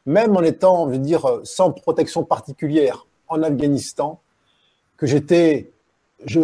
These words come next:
j'ai, j'étais la joie, j'étais l'amour, j'étais la compassion, j'étais la paix, eh bien oui, effectivement, au retour de ces six mois-là, j'ai dit,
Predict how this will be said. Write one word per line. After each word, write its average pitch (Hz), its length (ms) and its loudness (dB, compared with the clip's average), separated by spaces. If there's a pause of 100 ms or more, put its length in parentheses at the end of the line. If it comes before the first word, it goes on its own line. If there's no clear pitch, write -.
j'ai, 151 240 -4
j'étais 185 340 4
la 180 140 4
joie, 135 480 0
j'étais 160 320 2
l'amour, 175 380 4
j'étais 139 220 0
la 151 100 2
compassion, 156 480 -2
j'étais 127 200 -4
la 123 120 0
paix, 170 360 0 (640)
eh 123 80 -6
bien 156 180 4
oui, 185 200 4
effectivement, 160 640 0
au 139 80 2
retour 160 220 0
de 113 60 -4
ces 135 100 -4
six - 180 -8
mois-là, 147 280 2
j'ai 127 120 -4
dit, 147 260 -4